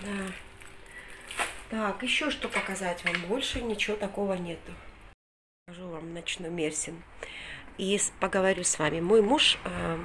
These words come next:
никогда в жизни мне не покупал парфюм. Ну вот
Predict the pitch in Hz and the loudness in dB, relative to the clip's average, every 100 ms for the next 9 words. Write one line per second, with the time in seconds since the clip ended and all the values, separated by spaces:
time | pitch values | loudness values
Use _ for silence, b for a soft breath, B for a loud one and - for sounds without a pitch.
0 | 180 180 185 196 240 220 180 214 226 190 | -4 -4 -2 -2 -2 0 -2 0 2 2
1 | 185 175 180 - 190 196 196 180 - 170 | 2 0 -4 -2 0 0 0 -2 -2 -4
2 | 156 - - B B B B B - - | -4 -10 -10 B B B B B -10 -10
3 | - - - - - - - - - - | -12 -10 -10 -10 -10 -8 -8 -10 -10 -10
4 | - - - - - - - - - 175 | -12 -8 -6 -6 -6 -10 -10 -8 -4 2
5 | 190 240 220 - | 4 6 4 2